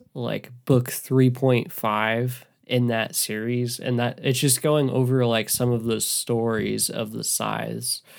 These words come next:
in, um, in that world, and it's just kind of going through some of, like,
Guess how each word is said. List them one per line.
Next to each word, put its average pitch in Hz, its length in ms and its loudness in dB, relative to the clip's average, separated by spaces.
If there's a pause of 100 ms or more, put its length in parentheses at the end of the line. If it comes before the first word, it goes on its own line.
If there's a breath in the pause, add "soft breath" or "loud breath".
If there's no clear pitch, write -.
(400 loud breath)
in, 110 460 0
um, - 500 -8 (1400)
in 139 220 6
that 113 300 2
world, 117 640 2
and 120 140 2
it's 113 140 0
just 127 220 0
kind 131 180 4
of 123 140 2
going 117 340 4
through 113 500 -6 (360)
some 120 340 2
of, 113 220 -2 (100)
like, - 440 -8